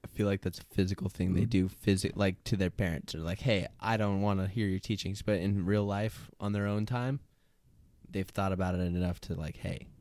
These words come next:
Speaker 1: I'm gonna apply this and see what happens."
Speaker 2: Right. That's why a parent, regardless if their parent, if their children accept their teachings or not, should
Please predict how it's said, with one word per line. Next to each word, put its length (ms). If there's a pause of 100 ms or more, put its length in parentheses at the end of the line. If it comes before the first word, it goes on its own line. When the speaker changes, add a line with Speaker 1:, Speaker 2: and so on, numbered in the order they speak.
(280)
Speaker 1:
I'm 140
gonna 80
apply 340
this 280
and 100
see 120
what 120
happens." 540 (1000)
Speaker 2:
Right. 400 (100)
That's 300
why 260 (160)
a 80
parent, 460 (280)
regardless 640
if 60
their 160
parent, 300
if 200
their 200
children 420
accept 380
their 100
teachings 520
or 100
not, 360 (480)
should 640